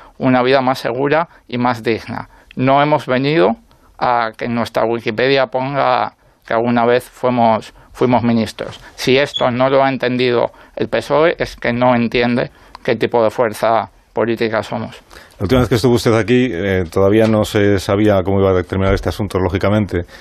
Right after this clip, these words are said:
Speaker 2: pero usted, <clears throat> era cuando el gobierno, el señor Sánchez todavía no ofrecía gobierno de coalición, cuando estaban en lo de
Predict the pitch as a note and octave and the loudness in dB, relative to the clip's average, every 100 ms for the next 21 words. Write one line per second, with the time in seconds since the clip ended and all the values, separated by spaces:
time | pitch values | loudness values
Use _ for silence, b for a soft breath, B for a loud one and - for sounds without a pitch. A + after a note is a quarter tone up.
0 | B B B - - F#2 F#2 F#2 - A2+ | B B B -12 -4 0 0 0 0 0
1 | A#2 - A#2+ G2+ A#2 A#2+ A2+ G2 G2 G#2 | 0 0 -2 0 0 2 2 2 2 0
2 | A#2 G2 F2+ F2 E2+ F#2+ G2 G#2 B2+ - | 0 0 0 0 0 -2 0 0 -2 -2
3 | G2 F2+ F#2 A2+ B2 A#2+ A2 G2+ F#2 E2+ | 0 2 2 2 2 2 2 2 -2 -4
4 | G#2 F#2+ E2+ E2 E2+ F2 E2 D#2+ D#2+ D#2 | 0 0 2 0 0 0 0 0 0 0
5 | D2+ C3 F2 D2+ F2 G#2 F#2 F2 E2 | 2 0 0 -2 0 0 2 2 2